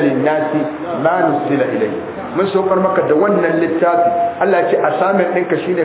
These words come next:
ka rika explanation ma mutane abin da ke cikin littafi. Ka musu bayani filla filla, wanda bai gane ba ka ƙara masa bayani. Amma sai mutum ya zo ya fake da sunan cewa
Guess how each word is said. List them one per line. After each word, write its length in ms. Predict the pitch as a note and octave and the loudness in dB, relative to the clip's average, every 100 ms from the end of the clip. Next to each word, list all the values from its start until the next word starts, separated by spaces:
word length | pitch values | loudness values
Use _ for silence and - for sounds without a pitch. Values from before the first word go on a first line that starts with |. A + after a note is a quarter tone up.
| - | -2
ka 60 | C#3 | -2
rika 280 | - - E3 D3 | -2 -2 -2 -2
explanation 800 | C#3+ C#3+ D3 C#3 D#3+ D#3+ D#3+ C#3+ | -2 -2 0 2 2 0 -2 -2
ma 60 | |
mutane 340 | C3+ D#3 D#3+ - | 0 0 2 2
abin 220 | - C#3+ | 0 0
da 80 | C#3 | 0
ke 100 | - - | -2 -6
cikin 160 | - A#2+ | -6 -6
littafi. 360 | A2 A2+ G#2 - - - - - | -6 -8 -10 -10 -14 -14 -12 -6
Ka 40 | C#3 | -2
musu 240 | E3+ F3 | -2 0
bayani 480 | C#3+ C#3+ D#3 D3+ C3 G#2+ | 0 0 0 0 -2 -2
filla 400 | C#3+ C#3 C3+ C#3 | -2 0 2 2
filla, 240 | C#3 C#3+ | 2 2
wanda 280 | C#3 F3 D#3 | 2 2 0
bai 140 | C#3 C3+ | 0 0
gane 320 | D#3 E3 D#3 | 0 2 2
ba 400 | C#3+ C#3+ C#3+ - | 2 0 0 -2
ka 100 | - D#3 | -2 -2
ƙara 320 | F#3+ F3 C#3 | 0 0 0
masa 160 | - - | 0 -2
bayani. 280 | A2 A2+ G#2+ - - - - | -2 -2 -4 -8 -12 -16 -4
Amma 1080 | C#3+ - C3+ D3 F3 F#3 F#3+ F#3 - - - | -2 0 0 0 0 0 0 0 -2 -6 0
sai 120 | F3+ | 0
mutum 360 | E3+ D3+ - D#3 | 2 -2 -2 -2
ya 80 | C3+ | 0
zo 120 | D#3 | 2
ya 120 | D3 - | 2 0
fake 260 | F3+ F3+ C3+ - - - B2 | 0 0 -2 -6 -10 -10 -8
da 60 | A#2 | -4
sunan 320 | D#3+ D#3+ D#3+ D#3+ | 0 0 0 2
cewa 280 | E3 D3 | 2 2